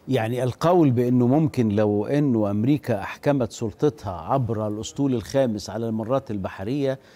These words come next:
يمكن أن يعمل تجفيف في تصدير ومصادر الأسلحة، قول مغلوط،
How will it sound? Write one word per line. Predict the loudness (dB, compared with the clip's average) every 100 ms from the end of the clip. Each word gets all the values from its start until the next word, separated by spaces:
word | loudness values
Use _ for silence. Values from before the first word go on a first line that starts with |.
| -20 _
يمكن | 0 0 0 -2 -2
أن | -2 -2
يعمل | -2 -2 -4
تجفيف | -4 -8 -8 -6 -6 -6
في | -8
تصدير | -8 -10 -8 -4 -2 -4 -6
ومصادر | -6 -6 -4 -4 -2 -4
الأسلحة، | -4 -8 -8 -8 -8 -4
قول | -2 0
مغلوط، | 0 2 2 0 -4